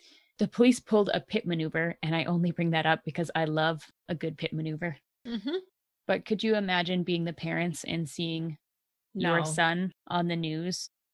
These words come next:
Speaker 1: in regards to these crimes?
Speaker 2: And
Speaker 1: And
Speaker 2: how
Speaker 1: how
Speaker 2: hard it would be to make that call, to be like,
Speaker 1: Mm-hmm.
Speaker 2: "That's my kid."
Speaker 1: Yeah. I can't. Can't imagine.
Speaker 2: No.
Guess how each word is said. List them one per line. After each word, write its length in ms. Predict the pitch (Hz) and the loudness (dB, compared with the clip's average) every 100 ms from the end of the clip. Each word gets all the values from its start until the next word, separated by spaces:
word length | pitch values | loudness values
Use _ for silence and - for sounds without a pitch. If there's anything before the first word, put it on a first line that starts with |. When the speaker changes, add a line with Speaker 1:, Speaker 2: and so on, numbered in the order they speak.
| - | -2
Speaker 1:
in 160 | 185 165 | 0 0
regards 380 | 160 156 151 | 2 0 0
to 100 | - | -4
these 200 | 151 165 | -4 -4
crimes? 440 | - 135 160 175 - _ _ - | -2 -4 -2 -4 -8 _ _ -8
Speaker 2:
And 140 | 214 208 | -6 -2
Speaker 1:
And 80 | 175 | 0
Speaker 2:
how 120 | 202 | 0
Speaker 1:
how 100 | - | 2
Speaker 2:
hard 180 | 175 165 | 2 2
it 60 | |
would 120 | - | -4
be 160 | 185 196 | -4 -6
to 160 | - 185 | -4 -2
make 180 | 160 | -2
that 200 | - 147 | -4 -6
call, 260 | - 147 175 | -4 -4 -4
to 80 | 180 | -4
be 140 | 170 | -4
like, 280 | 165 160 - - 196 | -2 -4 -6 -10 -2
Speaker 1:
Mm-hmm. 200 | 170 170 | -2 2
Speaker 2:
"That's 320 | 165 - - | 0 -2 -8
my 140 | 147 | -8
kid." 460 | - - 143 95 - _ _ - | -8 -6 -4 -4 -8 _ _ -6
Speaker 1:
Yeah. 200 | 160 - _ - - _ _ _ - | -4 -4 _ -20 -20 _ _ _ -10
I 80 | 160 | -10
can't. 320 | - - - _ _ | -8 -12 -12 _ _
Can't 200 | - 156 | -18 -14
imagine. 360 | 165 156 156 165 - _ | -10 -8 -10 -12 -18 _
Speaker 2:
No. 260 | 185 170 - | -10 -8 -10